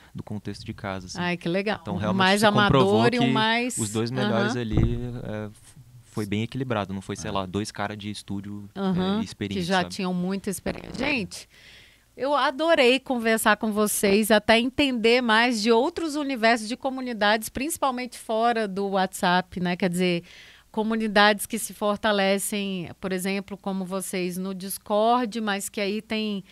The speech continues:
Speaker 2: todo um ecossistema das redes sociais pra alimentar, né? Tanto trazer pra fora quanto trazer pra dentro da comunidade. Então, isso é muito bacana. E a visão que vocês têm, né, de produção musical, que é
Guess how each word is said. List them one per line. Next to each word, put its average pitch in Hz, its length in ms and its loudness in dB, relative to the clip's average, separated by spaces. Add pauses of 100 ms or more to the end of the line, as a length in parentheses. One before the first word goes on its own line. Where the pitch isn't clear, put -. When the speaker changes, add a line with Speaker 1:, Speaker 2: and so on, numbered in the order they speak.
(360)
Speaker 2:
todo 240 240 -4
um 262 100 -2
ecossistema 240 880 -4
das 233 440 2
redes 247 260 -2
sociais 208 640 -4
pra 208 200 -6
alimentar, 214 760 -2
né? 226 200 -2
Tanto 240 640 -8 (680)
trazer 226 480 2
pra 254 200 0
fora 208 420 0
quanto 226 460 -6
trazer 208 400 -4
pra 220 160 -2
dentro 214 460 -6
da 208 160 -6
comunidade. 196 720 -6
Então, 196 260 -6
isso 202 160 -8
é 208 60 -4
muito 208 220 -8
bacana. 214 600 -2 (380)
E 254 100 6
a 330 80 10
visão 440 440 4
que 320 120 -4
vocês 254 480 0
têm, 240 260 2
né, 226 240 2
de 208 140 -4
produção 220 440 -2
musical, 208 540 2
que 262 120 0
é 240 60 6